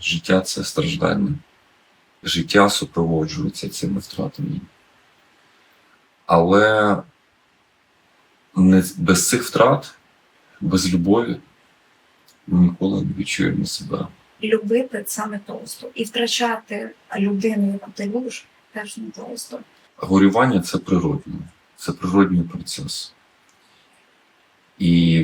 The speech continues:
Speaker 1: віднесіться з великою повагою до тих людей, які горюють,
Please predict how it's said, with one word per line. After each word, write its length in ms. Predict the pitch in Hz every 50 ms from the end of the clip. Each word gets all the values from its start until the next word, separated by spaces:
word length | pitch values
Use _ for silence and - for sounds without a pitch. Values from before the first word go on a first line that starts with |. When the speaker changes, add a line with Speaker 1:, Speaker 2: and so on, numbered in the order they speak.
| 78 -
Speaker 1:
віднесіться 640 | 92 90 92 98 95 - - - 104 101 - 90 87
з 120 | 80 -
великою 440 | 87 82 85 85 80 - - 78 76
повагою 800 | - - 80 82 87 92 92 92 90 87 85 82 76 - - - - - -
до 200 | - - - 87
тих 340 | - - 98 87 87 - -
людей, 540 | 82 82 - - 82 87 95 98 98 - - - _ _ _ _ _ _ _ _ _ -
які 360 | - 156 151 - - - 165
горюють, 600 | - - 151 - - 64 60 - - - - -